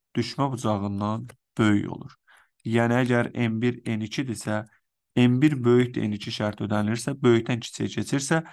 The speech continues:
sınaraq perpendikulyardan uzaqlaşır. Yəni alfa böyük, daha doğrusu, beta böyükdür alfa olur.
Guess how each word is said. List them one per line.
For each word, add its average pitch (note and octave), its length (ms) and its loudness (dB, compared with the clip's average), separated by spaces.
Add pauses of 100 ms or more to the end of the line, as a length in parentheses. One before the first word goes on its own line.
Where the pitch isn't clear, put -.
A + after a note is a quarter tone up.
(240)
sınaraq C3 720 2
perpendikulyardan G#2+ 1120 -2
uzaqlaşır. - 760 -8 (360)
Yəni A2 420 2
alfa A#2+ 360 2
böyük, G#2+ 460 0 (380)
daha A2 160 0
doğrusu, A2 440 -6
beta A#2+ 420 0
böyükdür A2 320 2
alfa G#2 300 -2
olur. - 240 -14